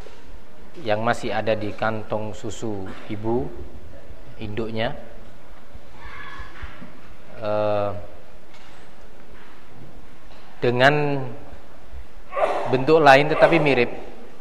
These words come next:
juga ini terjadi. Misalkan dengan ketentuan waktu atau jumlah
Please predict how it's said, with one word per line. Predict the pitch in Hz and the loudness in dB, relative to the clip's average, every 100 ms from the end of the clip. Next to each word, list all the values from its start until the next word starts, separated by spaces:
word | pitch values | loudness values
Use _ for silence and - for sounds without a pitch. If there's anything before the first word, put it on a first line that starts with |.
| - - | -6 -4
juga | 110 117 | 0 0
ini | 113 | 0
terjadi. | 117 113 110 104 101 107 - - - - - - - - - - - 113 98 - - - - - - - - - - - - - - - - - - - - - - - - - - - | 0 0 2 2 2 -2 -2 -4 -4 -4 -4 -4 -4 -4 -4 -4 -4 -4 -4 -4 -4 -4 -4 -4 -4 -4 -4 -4 -4 -4 -4 -4 -4 -4 -4 -4 -6 -4 -4 -4 -4 -4 -2 4 6 6
Misalkan | 120 127 120 139 | 2 4 6 6
dengan | 131 127 127 | 4 2 2
ketentuan | 131 131 131 131 127 | 2 2 4 4 8
waktu | 123 120 - 110 107 - - - - - - - - - - - - - - - | 6 6 -2 -2 0 -2 -4 -4 -4 -4 -4 -4 -4 -4 -4 -2 -4 -4 -4 0
atau | 117 117 127 131 135 131 131 - - - - - | 0 6 6 6 2 0 -4 -4 -4 -6 -4 0
jumlah | 127 123 120 113 | 0 4 4 4